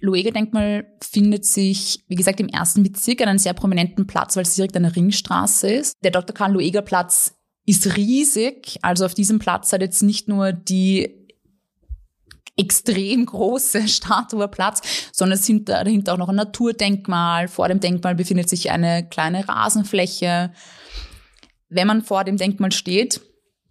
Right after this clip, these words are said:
dann sieht man als erstes diesen riesigen Sockel, der zu sehen ist. Der Sockel ist circa sechzehn Meter hoch, also auch enorm. Und auf dem Sockel befindet sich dann nochmal die bronzene Statue von Lueger und die ist auch nochmal vier Meter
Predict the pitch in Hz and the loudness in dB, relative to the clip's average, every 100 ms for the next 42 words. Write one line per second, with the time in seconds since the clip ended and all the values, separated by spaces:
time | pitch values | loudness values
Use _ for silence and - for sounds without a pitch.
0 | _ _ _ - - 185 202 202 202 - | _ _ _ -20 0 2 2 -2 -4 0
1 | - 175 196 - 185 180 196 208 214 240 | 0 2 0 0 2 2 2 0 0 0
2 | 220 202 208 - - - - 175 202 - | 0 0 0 0 -2 -2 -2 0 0 -2
3 | 170 - - 165 165 165 269 - - 185 | -2 0 0 0 0 2 2 0 0 -2
4 | 180 175 175 208 202 - - - 233 226 | 0 -2 0 0 2 -2 -2 0 0 0
5 | 220 - 170 170 - 180 156 147 160 170 | -2 2 0 0 0 2 2 0 -4 -2
6 | 170 262 - - - 170 - 160 170 - | -2 -2 -8 -8 -2 -2 0 0 0 -4
7 | _ - 175 156 156 180 254 269 - - | _ 2 4 4 2 2 0 -2 -18 -18
8 | - 139 151 - 202 190 175 - 185 180 | -4 -2 0 0 0 0 0 -2 -2 0
9 | 185 175 190 190 175 175 185 180 175 - | 0 0 -4 -2 0 0 0 0 0 0
10 | 156 175 - 180 170 - 90 170 175 170 | 0 2 2 0 0 0 -2 0 -2 -2
11 | - 170 160 - 180 208 202 196 - - | -2 0 2 0 0 0 0 -2 -18 -6
12 | 185 - 160 170 170 151 - 160 147 139 | -2 2 2 2 2 0 -2 -2 0 0
13 | 139 143 135 143 | 0 0 0 -2